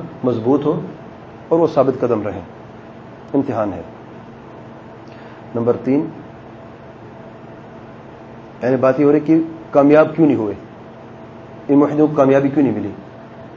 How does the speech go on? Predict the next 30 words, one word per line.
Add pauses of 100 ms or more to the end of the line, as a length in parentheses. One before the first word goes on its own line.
(180)
اتنی
ستر
سال
گزر
گئے،
ابھی
تک (520)
ایک
ملک
بھی
ہمارے
ہاتھ
میں
نہیں
ہے،
بلکہ
دو
ملک
اور (100)
چلے
گئے، (960)
ایک
تھا، (200)
دو
چلے،
پھر (220)
تیسرا،
پھر (100)
چوتھا۔ (4000)
نمبر